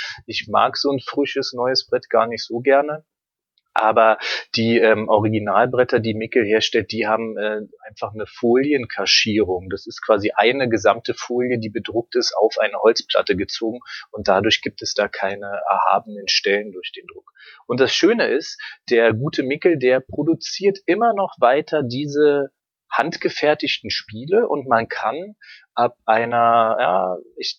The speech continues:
glaube, so ab einer Stückzahl von zwölf Brettern kann man quasi so eine Miniserie bei ihm kaufen und kann sich das Spielbrett auch individuell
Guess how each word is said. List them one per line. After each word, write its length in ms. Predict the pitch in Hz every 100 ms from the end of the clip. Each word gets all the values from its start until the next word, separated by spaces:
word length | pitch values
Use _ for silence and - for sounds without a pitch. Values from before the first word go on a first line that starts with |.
| -
glaube, 260 | 120 135 139
so 100 | 127
ab 80 |
einer 220 | 123 127 120
Stückzahl 540 | - 196 - - 160
von 220 | - 131
zwölf 720 | - - 120 127 185 202 -
Brettern 540 | 127 123 131 185 208 240 - - -
kann 160 | - 123
man 220 | 160 175
quasi 320 | - 143 147
so 120 | 139
eine 240 | 135 127 123
Miniserie 1040 | 120 143 185 214 147 127 160 165 165 170
bei 180 | 139 120
ihm 260 | - 165 185
kaufen 600 | - 95 - - 208 226 - - -
und 220 | 135 -
kann 280 | - 120 160
sich 200 | 190 -
das 180 | 127
Spielbrett 560 | - - 131 151 160 -
auch 140 | - -
individuell 920 | 151 160 156 143 143 - 113 123